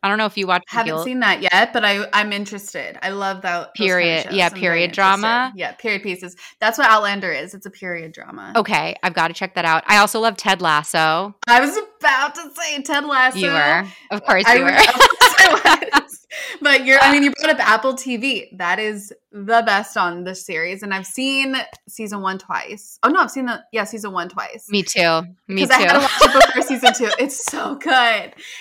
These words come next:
Speaker 2: And then what else was
Speaker 1: I
Speaker 2: there?
Speaker 1: think
Speaker 2: Oh, The Morning Show as well. I love that one.
Speaker 1: The Morning Shows. I think Apple T V is making the best T V
Speaker 2: They are.
Speaker 1: right
Speaker 2: Like,
Speaker 1: now.
Speaker 2: period. I thought for a bit it was H B O Max.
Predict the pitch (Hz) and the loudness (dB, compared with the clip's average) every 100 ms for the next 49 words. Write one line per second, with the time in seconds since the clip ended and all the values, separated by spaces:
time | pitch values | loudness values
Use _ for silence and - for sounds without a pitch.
0 | - 240 240 240 233 254 254 247 233 220 | -8 -4 -2 -4 -6 -6 -4 -2 4 4
1 | 196 349 427 190 185 196 190 180 175 - | 4 0 0 -4 -6 -8 -6 -8 -10 -14
2 | - - 73 208 _ _ _ - - - | -16 -20 -20 -20 _ _ _ -16 -14 -12
3 | - 92 196 202 202 202 202 233 247 233 | -14 -14 -10 -4 -2 -2 -2 -2 -4 0
4 | 214 233 302 - 190 190 196 180 208 175 | 2 2 2 0 2 2 2 -6 -6 -4
5 | 180 170 170 170 170 160 147 - 165 139 | -4 -4 -6 -6 -4 -4 -6 -6 -8 -8
6 | 117 269 240 277 - 349 202 160 113 131 | -10 -12 -12 -12 -12 -8 -2 -2 0 -2
7 | - - 311 320 269 226 277 339 349 349 | -2 -6 -6 -2 -2 0 0 0 0 -4
8 | 302 302 269 240 240 262 254 233 233 277 | -4 -4 -6 -8 -10 -8 -6 -2 -2 -4
9 | - - | -10 -18